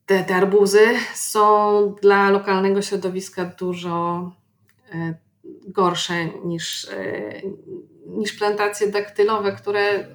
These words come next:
czy daktyli, czy palm daktylowych, które są produktem regionalnym, e, nie wymagają, nie, nie szybko psującym się i zupełnie inaczej, to jakby palma też nie jest bardzo wodochłonną rośliną.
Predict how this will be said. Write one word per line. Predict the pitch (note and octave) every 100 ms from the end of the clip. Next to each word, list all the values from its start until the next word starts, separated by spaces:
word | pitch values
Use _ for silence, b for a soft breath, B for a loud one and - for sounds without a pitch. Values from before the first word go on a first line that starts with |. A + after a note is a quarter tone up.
| - - -
czy | F#3+
daktyli, | G3+ A3 - F#3 F3+
czy | -
palm | G3 G3
daktylowych, | F#3 E3 D#3+ E3+ F3+ B B B B B _ G3 -
które | - G#3 G#3
są | - A3+ A#3+
produktem | A#3 G#3 G3+ G3+ F3
regionalnym, | F3 G3 A3 G#3+ G3 G3 F#3+ F#3+ F#3+ F#3 - -
e, | F3+ F3+ F3+ F3+ - -
nie | F#3+ F#3+ G3
wymagają, | G3 F#3+ F3+ F3 F3 F3 E3+ E3+ - -
nie, | F#3+ G3 G3+
nie | A3
szybko | - G#3 -
psującym | E3 - F3+ F3 F3 - F3
się | - F3+ F3 F3
i | G#2+ -
zupełnie | - - G3 F#3+ F3
inaczej, | F#3 F#3 F3+
to | F3+
jakby | F#3+ F3+ F#3
palma | - F3+ F3+ E3+
też | E3+ -
nie | F3+ F3
jest | E3+ - - _ b b b b b b _ _ F#3+
bardzo | F3 F3+ F3+ E3+ F3+ F3
wodochłonną | E3+ F3+ E3 E3+ - - G3 F#3+ F3 E3+ D#3+
rośliną. | E3+ E3+ - G3 D#3+ -